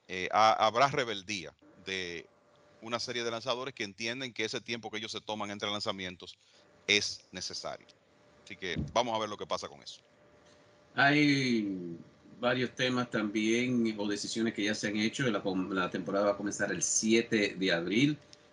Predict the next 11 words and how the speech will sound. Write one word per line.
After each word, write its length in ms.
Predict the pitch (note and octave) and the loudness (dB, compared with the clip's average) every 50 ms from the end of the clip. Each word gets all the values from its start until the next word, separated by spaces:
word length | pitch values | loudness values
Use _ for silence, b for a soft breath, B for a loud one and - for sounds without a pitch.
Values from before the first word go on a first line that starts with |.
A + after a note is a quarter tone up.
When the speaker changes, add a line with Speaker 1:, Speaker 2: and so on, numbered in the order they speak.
| _ _ | _ _
Speaker 2:
Tenemos, 540 | A2 A2 A2 B2+ D#3 F3 F3+ F3 D#3+ - D#3+ | 0 2 4 6 6 6 6 4 2 2 0
eh, 120 | D3 C3+ | 2 2
algo 140 | C3+ C#3+ D3+ | 2 2 0
interesante, 560 | C#3+ C#3 C#3+ C3 A#2+ - C3 B2+ C#3+ C#3+ D3 | 0 0 -2 -4 -2 -2 -2 -2 -2 0 0
y 60 | A#2+ | 0
esto 360 | A2 A2 - - A#2 A2+ G#2+ G#2+ | 0 -2 -4 -6 -4 -4 -2 0
noticia 340 | A2 G#2 G#2 A2+ A2 A2 A2+ | -2 -2 0 -2 -2 -2 -2
lo 100 | G#2+ G2 | -4 -6
trae 240 | - - G#2 G2+ G2 | -4 -2 -2 -2 -2
Tim 320 | - - A#2 A2 G#2 F#2+ | 0 0 0 0 0 0
Healy, 400 | G#2 A#2+ C3 C3+ A#2+ G2 F#2+ F#2+ | 2 2 4 4 4 4 2 2